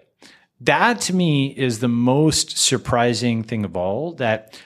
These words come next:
the world is essentially already largely decoupled from the U S. You saw that graph where all these countries are trading with China, right?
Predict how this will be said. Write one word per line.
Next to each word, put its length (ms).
the 100
world 260
is 120
essentially 440
already 380
largely 420
decoupled 560
from 180
the 80
U 120
S. 180
You 80
saw 140
that 140
graph 380
where 300
all 120
these 100
countries 300
are 60
trading 260
with 80
China, 400
right? 220